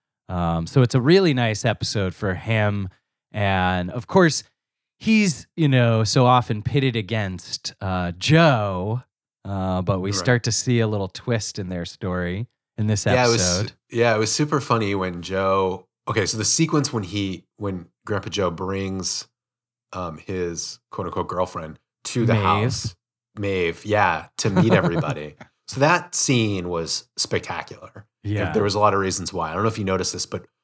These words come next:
Speaker 2: both the daughters were dressed in black, in all
Speaker 1: Yeah.
Speaker 2: black.
Speaker 1: Mm-hmm.
Speaker 2: <laughs> Yeah. It was, like, a really subtly funny, weird thing. Um,
Speaker 1: Yeah, and when they enter, when, uh, Joe and Maeve enter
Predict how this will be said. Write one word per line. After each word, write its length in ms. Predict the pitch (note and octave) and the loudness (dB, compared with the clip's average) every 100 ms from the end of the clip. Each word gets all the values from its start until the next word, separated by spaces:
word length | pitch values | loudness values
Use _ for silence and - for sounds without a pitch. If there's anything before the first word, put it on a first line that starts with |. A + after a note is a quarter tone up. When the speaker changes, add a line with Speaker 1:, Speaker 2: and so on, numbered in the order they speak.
| _ _ _ | _ _ _
Speaker 2:
both 500 | A2+ G#2+ G#2 - - _ _ - | 4 6 4 0 -12 _ _ -8
the 80 | |
daughters 760 | G2 G2+ F#2+ F#2+ G2 G2 - - _ _ _ - | -4 0 0 0 -2 -2 -4 -6 _ _ _ -6
were 140 | G2 | -4
dressed 340 | E2+ G2 - | -2 -4 -2
in 120 | G2+ E2 | -6 -6
black, 500 | E2+ D#2+ F2+ - _ _ _ _ _ _ - | -6 -4 -4 -8 _ _ _ _ _ _ -14
in 100 | - | -4
all 80 | D3 | 4
Speaker 1:
Yeah. 200 | D3+ C3 | 6 6
Speaker 2:
black. 340 | A2+ - - _ _ - | 4 0 -6 _ _ 2
Speaker 1:
Mm-hmm. 360 | B2+ C3+ D#3+ F#3+ - | 4 6 6 6 4
Speaker 2:
<laughs> 80 | E3 | 4
Yeah. 800 | D3+ - - G#3 B2 - - F3+ | 4 2 -10 -10 -10 -6 -2 0
It 60 | - | 2
was, 120 | E3+ | 4
like, 100 | D3 | 4
a 60 | B2 | 4
really 260 | D3 A#2+ | 4 2
subtly 500 | A2+ - A2 G#2+ G#2+ | 0 2 2 4 4
funny, 380 | G2 G#2 F#2+ F#2+ | 2 -2 -2 -2
weird 320 | F2+ F#2+ G2+ | 0 0 0
thing. 340 | - A2 F#2+ - F#3+ G3 F#3+ A#2 - | -2 -8 -8 -8 -8 -8 -10 -8 2
Um, 220 | G#2+ G2 | 4 6
Speaker 1:
Yeah, 320 | C#3+ D3 A2+ | 4 4 2
and 160 | A2 D3+ | 2 2
when 140 | E3+ F#3+ | 4 4
they 180 | F3+ - | 2 0
enter, 800 | C3+ F3+ A3+ - C#3 B2 A#2 A2+ | 0 0 0 0 2 2 2 0
when, 460 | G#2+ A#2+ A2+ A2+ A2 | 0 0 0 -2 -6
uh, 480 | G#2+ G#2 G2 F#2+ F#2 | -8 -6 -4 -4 -4
Joe 300 | B2 B2 A#2 | 2 4 4
and 120 | G#2 | 2
Maeve 240 | A#2 A2 - | 0 0 -4
enter 720 | C3 E3+ F3+ C3+ G#2 F#2 F#2 | -4 -2 -2 -2 -2 -2 -6